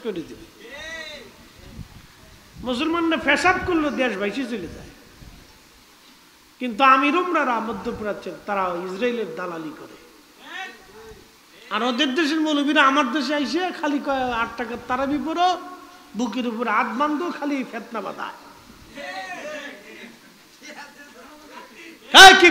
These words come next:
কথা কর না কা? অত দলিলের দরকার নাই তো, আইসে ফাইজলামি শুরু করছে।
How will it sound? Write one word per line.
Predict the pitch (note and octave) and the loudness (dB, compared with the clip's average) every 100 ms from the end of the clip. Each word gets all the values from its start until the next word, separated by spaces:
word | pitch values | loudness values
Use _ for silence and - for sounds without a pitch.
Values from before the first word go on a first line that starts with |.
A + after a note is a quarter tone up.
| D#4+ | 8
কথা | E4+ | 8
কর | D#4+ E4 | 8 10
না | D#4 | 8
কা? | C#4 B3+ G3+ - - - - - - - - - - - - - - - - - - - - - - - - - - | 8 6 6 2 2 4 6 6 6 4 4 0 -8 -14 -18 -20 -20 -20 -20 -20 -20 -20 -20 -20 -20 -20 -20 -20 -8
অত | G#3+ A3+ | -6 -4
দলিলের | B3+ D4 E4 E4+ E4 C4+ | 0 4 6 8 6 8
দরকার | D#4+ - E4 | 6 6 4
নাই | E4 E4+ E4 | 4 4 2
তো, | A#3 - - - - - - - - - - | 0 -2 -10 -18 -20 -20 -20 -20 -20 -20 -2
আইসে | A#3+ A#3+ | 0 2
ফাইজলামি | B3+ D4 D4+ F4 F#4+ B3 | 6 8 8 8 6 6
শুরু | D#4 C#4 | 2 0
করছে। | A#3+ - - | -2 -6 -14